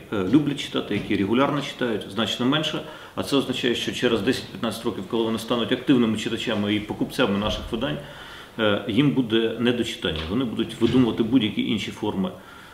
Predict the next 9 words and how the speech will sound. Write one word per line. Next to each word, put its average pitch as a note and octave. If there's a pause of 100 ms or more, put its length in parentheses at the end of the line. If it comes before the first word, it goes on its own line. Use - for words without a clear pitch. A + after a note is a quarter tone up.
(140)
е, G#2
узнавання G#2
інформації, C#3+
але A2+
тільки B2
не G2
читання. - (540)
Е, G#2 (540)
друга E3+